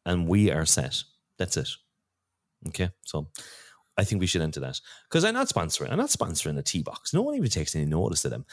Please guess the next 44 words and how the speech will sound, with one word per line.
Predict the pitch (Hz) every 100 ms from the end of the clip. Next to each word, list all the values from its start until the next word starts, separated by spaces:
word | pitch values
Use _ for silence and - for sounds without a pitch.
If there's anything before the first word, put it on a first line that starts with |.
| - -
Uh, | 131
but | 190
if | 190
you |
are | 247
interested | 233 175 160
anyway | 151 135
to | 120
book | 120
a | 117
tea | - 110
time, | 104 104 143 123
oh, | 156 180
you | 95
can | 104
book | 92 185 247
a |
tea | - 120
time. | - - - - _ -
Yeah, | 120 - 85 69
yeah, | 62 58 60
yeah. | 65
We'll | 69
book, | 78 76 - -
we'll | 87
book | 82 90
the | _
tea | - -
time. | - - - - - - 90 95
Uh, |
email | 131 175 104 82
Paul | 82
Deasy | 78 80 -
at | 78
commercial | - 254 233 90
at, | 78 -
uh, | 85 60 60 76 76 71
cork | - 87
city | - 76
F | 73
C | 80
dot | 73 69
I |
E. | 78 73